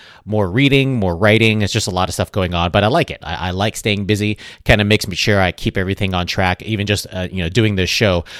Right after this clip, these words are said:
I gotta make sure I prioritize my time to that way I can record,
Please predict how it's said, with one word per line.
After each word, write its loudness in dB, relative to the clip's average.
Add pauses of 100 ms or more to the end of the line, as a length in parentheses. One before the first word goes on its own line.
(120)
I -10
gotta 0
make 0
sure -2
I -6
prioritize 2
my -4
time -4
to -6
that -4
way -2
I -2
can -8
record, 0